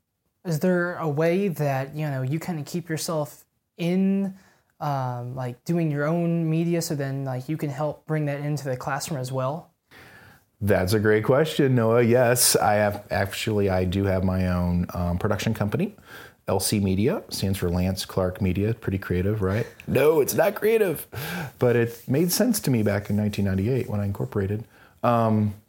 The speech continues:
Speaker 2: yes, I, I do. I stay very active in the industry through my production company. Um, and we do a variety of,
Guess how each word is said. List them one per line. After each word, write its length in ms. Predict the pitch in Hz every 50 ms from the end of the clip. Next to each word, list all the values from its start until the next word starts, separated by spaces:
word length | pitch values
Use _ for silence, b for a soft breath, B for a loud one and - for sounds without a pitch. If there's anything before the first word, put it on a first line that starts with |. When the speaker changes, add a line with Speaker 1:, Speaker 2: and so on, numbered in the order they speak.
| _ _ _ _ _ _ _ - - - _ _ _ _ _ - - - - -
Speaker 2:
yes, 460 | - 160 - 294 233 - - - - -
I, 560 | 107 113 113 113 117 113 117 117 117 117 110
I 200 | - 110 110 113
do. 260 | 110 104 107 123 156
I 100 | 131 107
stay 220 | 101 - - 101 98
very 260 | 95 95 92 101 104
active 560 | 101 101 104 101 - 101 95 92 90 95 - -
in 120 | 98 95
the 100 | 95 95
industry 480 | 98 98 101 98 - - - 95 92 92
through 540 | 90 - - 98 98 95 95 95 98 95
my 340 | 95 95 92 92 92 92 95
production 480 | 95 - - 107 95 196 196 - 127 110
company. 480 | - 110 104 101 - 117 123 - - B B B B B B B B _ _ -
Um, 680 | 101 95 90 92 90 90 90 87 87 87 87 87 87 - - _ -
and 300 | 98 90 87 90 92 92
we 80 | 95
do 180 | 90 95 95 95
a 40 | 90
variety 580 | 92 95 92 87 87 90 92 90 90 90 90 87
of, 480 | 87 87 90 87 90 92 - - -